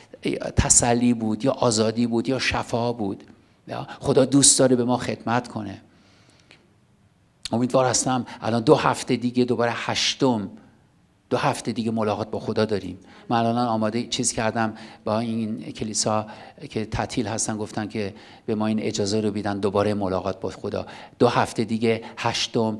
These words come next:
روز شنبه ساعت شش و نیم به بعد بیاین، تشریف بیاین. می‌خوایم بیایم همینطور که هستیم با همون قلب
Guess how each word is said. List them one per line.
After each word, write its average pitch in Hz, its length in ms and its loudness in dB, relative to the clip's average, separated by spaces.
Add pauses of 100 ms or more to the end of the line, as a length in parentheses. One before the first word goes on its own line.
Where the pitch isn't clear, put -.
(140)
روز 113 180 -2
شنبه 107 640 2 (160)
ساعت 110 340 -2
شش - 320 0
و 113 40 0
نیم 113 140 0
به 104 100 -4
بعد 101 320 -2 (300)
بیاین، 113 280 2
تشریف - 440 -2
بیاین. 107 360 -2 (160)
می‌خوایم 123 420 0 (380)
بیایم 123 380 4
همینطور 127 440 2
که 120 120 -12
هستیم 117 420 -2
با 107 80 -6
همون 123 260 0
قلب 117 280 -6